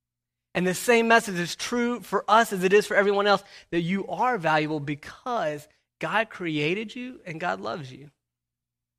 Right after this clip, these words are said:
Romans five says, "God demonstrated his love for you, that even though you were a sinner, even though you didn't measure up,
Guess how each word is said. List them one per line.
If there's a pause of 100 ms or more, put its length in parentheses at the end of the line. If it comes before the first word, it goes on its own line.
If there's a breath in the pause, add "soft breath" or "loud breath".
(1800)
Romans
five
says,
"God
demonstrated
his
love
for
you, (240 loud breath)
that
even
though
you
were
a
sinner,
even
though
you
didn't
measure
up,